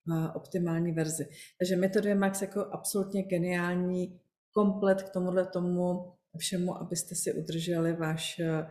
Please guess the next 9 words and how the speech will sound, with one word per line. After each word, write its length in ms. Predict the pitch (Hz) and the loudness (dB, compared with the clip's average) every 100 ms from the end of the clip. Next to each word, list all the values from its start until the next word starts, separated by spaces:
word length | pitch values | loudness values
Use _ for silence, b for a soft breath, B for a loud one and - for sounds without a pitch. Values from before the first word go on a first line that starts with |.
| B B B - | B B B -6
vaše 240 | 165 190 | -4 -4
tělo 520 | 175 170 165 165 165 - - | 0 2 4 4 2 -4 -10
zevnitř, 540 | 165 180 180 180 180 - | 0 4 4 2 0 0
eh, 160 | 170 | 0
co, 340 | 165 - 170 160 | 0 -2 -2 -4
co 120 | - | -2
nejdéle 680 | 170 165 165 170 170 175 170 | 0 0 0 0 0 0 -2
v 60 | - | -4
nejlepší 840 | 156 165 165 165 - 185 175 175 | 0 2 0 -2 -4 -2 -4 -4